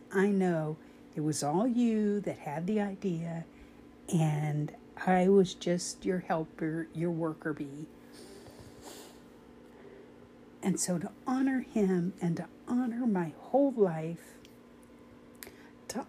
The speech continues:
honor God and give him the glory for the talent, the ideas,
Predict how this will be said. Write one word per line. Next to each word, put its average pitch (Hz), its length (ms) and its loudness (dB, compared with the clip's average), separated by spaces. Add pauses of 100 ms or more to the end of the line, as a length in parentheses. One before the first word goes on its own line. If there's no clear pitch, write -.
honor 285 440 8
God 175 800 2
and 180 220 4
give 233 200 -2
him 233 200 0
the 220 140 -6
glory 170 560 -2
for 160 260 -6
the 180 140 -6
talent, 233 720 -4 (400)
the 175 120 -2
ideas, 196 680 0